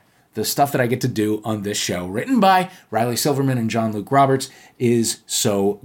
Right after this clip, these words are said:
good. At least three times an episode, I have the thought, "Who is luckier than me in this moment?" And the answer is nobody. Uh,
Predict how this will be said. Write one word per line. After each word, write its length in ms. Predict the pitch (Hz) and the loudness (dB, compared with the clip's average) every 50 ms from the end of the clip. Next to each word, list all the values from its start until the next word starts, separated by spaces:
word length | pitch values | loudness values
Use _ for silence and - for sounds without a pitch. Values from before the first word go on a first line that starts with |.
| 104 87 | -12 -6
good. 300 | 92 110 98 87 82 - | -6 -4 -4 -6 -8 -8
At 260 | - - 120 117 113 | -6 -6 -6 -4 -2
least 640 | 127 127 131 139 156 175 175 151 - - - - - | -2 0 2 2 2 2 2 0 -2 -4 -6 -8 -10
three 240 | - - 131 120 | -6 -2 0 0
times 300 | 113 - 120 107 104 101 | 2 0 0 -2 -2 -4
an 60 | 104 104 | -6 -6
episode, 460 | 101 - 101 - - 98 92 95 90 | -6 -6 -4 -4 -4 -4 -4 -6 -8
I 100 | - 98 | -6 -4
have 160 | 101 107 101 | -4 -4 -4
the 80 | 95 98 | -6 -6
thought, 280 | - 101 98 95 98 - - - - - - _ _ _ | -4 -2 -2 -2 -4 -8 -14 -20 -20 -20 -20 _ _ _
"Who 160 | - 311 320 285 | -2 0 0 0
is 140 | 175 - | 0 -2
luckier 320 | - 85 82 - 80 78 73 | -4 -6 -8 -10 -12 -12 -12
than 160 | 71 76 76 | -14 -14 -16
me 260 | 73 67 - - _ _ - | -16 -16 -16 -18 _ _ -12
in 100 | 90 90 | -10 -8
this 160 | 87 85 - | -6 -6 -8
moment?" 300 | 80 65 65 - - _ - - - - - _ _ _ _ _ _ | -8 -12 -14 -16 -20 _ -20 -20 -20 -20 -20 _ _ _ _ _ _
And 140 | - 87 98 | -10 -8 -6
the 80 | 101 101 | -6 -6
answer 200 | 98 101 113 107 | -4 -2 -2 -2
is 120 | 107 - | -2 -2
nobody. 320 | 92 73 65 64 62 - - _ - - - - - - - - | -6 -10 -12 -14 -16 -18 -20 _ -20 -18 -18 -18 -18 -18 -6 -2
Uh, 320 | 127 127 127 127 127 120 | 2 4 4 4 4 2